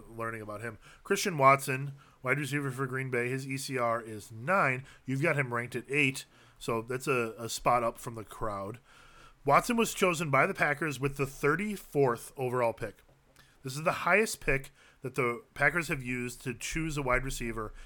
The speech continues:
in the Aaron Rodgers era. The other notables that they've picked during this time in the second round, they've never picked a wide receiver in the first round with Aaron Rodgers around. But they took Jordy Nelson at thirty-six,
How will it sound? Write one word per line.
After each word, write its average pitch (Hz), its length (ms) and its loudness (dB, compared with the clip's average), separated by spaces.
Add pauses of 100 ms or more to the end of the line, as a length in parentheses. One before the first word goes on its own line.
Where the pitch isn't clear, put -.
(140)
in 127 120 -2
the 135 120 -2
Aaron 127 260 2
Rodgers 113 380 -4
era. 95 280 -12 (300)
The 123 100 0
other 135 160 2
notables 165 640 4
that 135 140 -2
they've 123 200 0
picked - 280 0 (300)
during 127 280 0
this 123 160 -8
time 123 380 -2 (300)
in 123 140 -2
the 117 100 -6
second 160 340 0
round, 117 260 2
they've 120 120 -2
never 160 200 0
picked - 220 2
a 147 60 2
wide 131 180 2
receiver 127 280 -8
in 135 60 -6
the 139 60 -6
first 117 300 -10
round 95 280 -12 (260)
with 127 140 -2
Aaron 120 200 0
Rodgers 117 360 2
around. 92 300 -14 (260)
But 120 100 -6
they 127 80 2
took 135 180 -4
Jordy 135 260 2
Nelson 143 360 0
at 143 120 -2
thirty-six, 135 580 -2